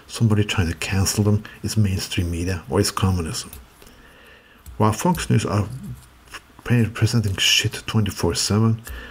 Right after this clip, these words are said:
and if you talk against that, yes, then you also people try to cancel things. Conservatism is today the new fucking fascism.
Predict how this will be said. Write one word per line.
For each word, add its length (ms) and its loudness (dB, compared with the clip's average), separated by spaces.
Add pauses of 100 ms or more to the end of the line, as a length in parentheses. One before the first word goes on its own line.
(340)
and 160 2
if 140 -2
you 60 -2
talk 220 -2
against 380 0
that, 260 0 (100)
yes, 220 -4
then 220 2
you 100 -2
also 340 -2 (180)
people 340 -8 (400)
try 140 0
to 100 -10
cancel 300 -6
things. 420 -8 (1300)
Conservatism 760 -4 (400)
is 260 0
today 540 -4 (280)
the 80 2
new 200 -2
fucking 420 -4
fascism. 580 -2